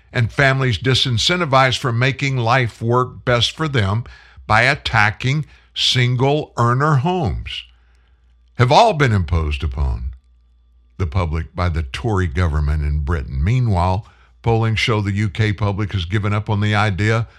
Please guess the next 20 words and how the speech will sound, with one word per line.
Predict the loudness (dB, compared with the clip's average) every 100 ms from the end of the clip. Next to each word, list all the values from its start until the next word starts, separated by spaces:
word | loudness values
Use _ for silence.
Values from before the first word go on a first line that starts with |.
| _
of | -4 0
right-wing | 2 0 0 -2 -2 -2
parties | 0 0 2 0 -2
being | -2 0 0
in | -2
favor | 0 0 2 0 -2 -12 -6
of | -2 2
a | 2
smaller | 2 2 4 4 2 0
state | 0 2 2
at | 4 2
all, | 2 2 2 0 -6 _ _ _ _ _ _ 0
and | 2
the | 4
U | 2
K's | 2 2 4
Conservative | 2 0 2 2 2 0 -2 0
Prime | 0 2 2
Minister | 2 0 0 0
said | 2 2 4 2